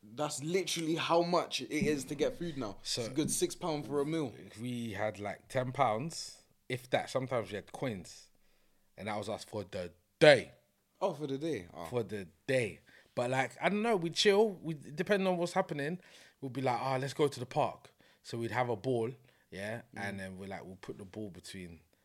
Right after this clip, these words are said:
Speaker 2: like, the handlebars and our legs, and we just ride, and we'll go up to the park. Then we, we always used to,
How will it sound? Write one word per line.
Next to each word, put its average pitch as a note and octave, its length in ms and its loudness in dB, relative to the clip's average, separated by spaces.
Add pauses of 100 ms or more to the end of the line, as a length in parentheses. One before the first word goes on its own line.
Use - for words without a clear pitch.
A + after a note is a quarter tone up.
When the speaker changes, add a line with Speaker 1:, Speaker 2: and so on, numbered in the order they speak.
(100)
Speaker 2:
like, B2+ 120 -14
the - 60 -14
handlebars F2+ 640 -8
and E2 120 -14
our E2 80 -12
legs, E2+ 460 -14 (340)
and E2+ 100 -18
we E2+ 60 -16
just E2 240 -16
ride, F2 320 -8 (480)
and D2 100 -16
we'll C#2+ 120 -16
go G2 160 -10
up - 220 -10
to F#2 80 -12
the E2+ 380 -16
park. F2+ 240 -6 (480)
Then F2 120 -14
we, E2+ 160 -12 (240)
we A#2 140 -4
always C3+ 220 0
used C3 200 -6
to, A2+ 280 -2